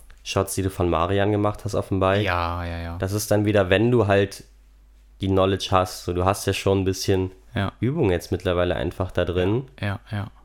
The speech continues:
Speaker 1: Und dann halt weißt, wie du deine Kamera anstellen musst, so, ist, glaub ich, da die Trefferrate gar nicht so niedrig, wie man teilweise denkt.
Speaker 2: Voll, voll. Ich, vor allem, ich meine, das war ja wirklich so eigentlich fast mit das erste Mal, dass ich überhaupt was,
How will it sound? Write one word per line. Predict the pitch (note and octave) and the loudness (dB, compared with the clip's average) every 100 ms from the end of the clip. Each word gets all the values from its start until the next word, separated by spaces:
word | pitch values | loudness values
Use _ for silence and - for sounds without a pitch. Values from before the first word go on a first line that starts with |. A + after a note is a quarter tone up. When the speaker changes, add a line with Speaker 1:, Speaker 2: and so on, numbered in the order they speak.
| - - | -20 -4
Speaker 1:
Und | G2 F#2 | -2 2
dann | G2 G2+ | 2 2
halt | G2+ G2 - - | 2 0 0 2
weißt, | G2 A#2 - | 2 2 -2
wie | G#2 | 0
du | G2+ | 2
deine | F#2 F#2 | 2 0
Kamera | - G2 G2+ F2+ | 0 0 2 0
anstellen | - F#2+ - F2 F2+ | -2 -4 -2 -2 0
musst, | E2+ F2 - | -2 -4 -4
so, | F2+ F2+ | -2 0
ist, | F#2+ A2 - | -2 -6 -2
glaub | G2 F#2+ | 0 2
ich, | G2 - | -2 -2
da | F#2+ F#2 | 2 2
die | F2+ F2+ F2+ F2+ - - - - - - _ - - | 2 2 2 -2 -8 -20 -20 -20 -20 -20 _ -20 -6
Trefferrate | - G#2 - F#2+ F2+ F2+ - F#2+ | 0 0 2 4 4 2 2 2
gar | F2+ F2+ | 4 2
nicht | F#2+ | 2
so | - | 0
niedrig, | G2 F#2+ G2 F2+ | 0 2 0 2
wie | |
man | F2+ E2+ | 2 2
teilweise | - E2+ E2+ E2 D#2+ | 2 0 2 0 -2
denkt. | D#2 D2+ D#2 - | -4 -4 -8 -10
Speaker 2:
Voll, | - G2+ F#2+ F2+ | -4 -2 -2 -4
voll. | - G2+ F#2 | -4 -2 -2
Ich, | G2+ | -4
vor | - G#2 | -2 -2
allem, | |
ich | G2 | 0
meine, | G#2 G2+ | 0 0
das | G2 G#2+ | -2 0
war | A2 | 2
ja | G#2+ G2+ | 2 -2
wirklich | A2 A2+ | -6 -6
so | - G2+ G2+ - | -2 -2 -2 -4
eigentlich | G#2+ B2+ A2 | -6 -4 -8
fast | - - - B2+ | -10 -8 -4 -4
mit | A#2 | -4
das | A2 | -4
erste | - A#2+ C#3 - A#2 | -4 -2 -4 -2 0
Mal, | A#2 A#2 | 0 0
dass | G#2+ - | -2 -6
ich | G#2+ | -8
überhaupt | G2 G2+ C#3 - | -6 -4 -6 -2
was, | A#2 C3 - | -2 -2 -8